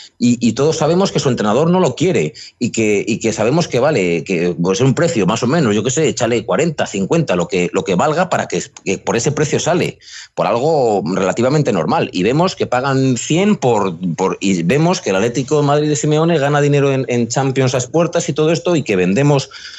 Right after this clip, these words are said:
más de lo que compramos y todo. Es que, es que, es que, joder, que gilipollas no somos. Y yo creo que se juegan, vamos, que se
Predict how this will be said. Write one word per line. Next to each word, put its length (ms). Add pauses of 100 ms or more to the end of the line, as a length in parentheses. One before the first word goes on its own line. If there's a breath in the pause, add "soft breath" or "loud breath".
(160 loud breath)
más 220
de 80
lo 80
que 120
compramos 420
y 40
todo. 160
Es 100
que, 220 (460 loud breath)
es 160
que, 420 (640 loud breath)
es 100
que, 160
joder, 280
que 100
gilipollas 540
no 80
somos. 500 (400 loud breath)
Y 100
yo 140
creo 240
que 100
se 120
juegan, 560
vamos, 240
que 100
se 100